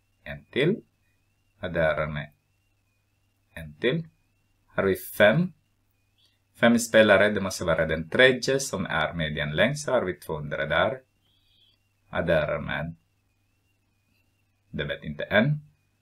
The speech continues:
Och sen en till. Som är niohundrasjuttio.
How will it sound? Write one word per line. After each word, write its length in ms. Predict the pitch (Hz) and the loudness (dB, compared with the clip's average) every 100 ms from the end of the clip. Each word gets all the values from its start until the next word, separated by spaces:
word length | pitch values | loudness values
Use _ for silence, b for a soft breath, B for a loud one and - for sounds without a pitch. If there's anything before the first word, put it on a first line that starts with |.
| _ _ _ _ | _ _ _ _
Och 140 | 196 | -2
sen 200 | 156 120 | 2 2
en 180 | - 87 | 2 -4
till. 140 | 90 - _ _ _ _ _ _ _ _ _ _ _ _ _ _ _ _ _ _ _ _ _ _ _ _ | -8 -10 _ _ _ _ _ _ _ _ _ _ _ _ _ _ _ _ _ _ _ _ _ _ _ _
Som 280 | - 131 123 | -2 2 4
är 320 | 76 64 - _ _ _ _ _ _ _ _ _ _ _ _ | 2 -2 -8 _ _ _ _ _ _ _ _ _ _ _ _
niohundrasjuttio. 800 | 120 117 98 87 - 78 - | 0 0 0 -4 -8 -16 -16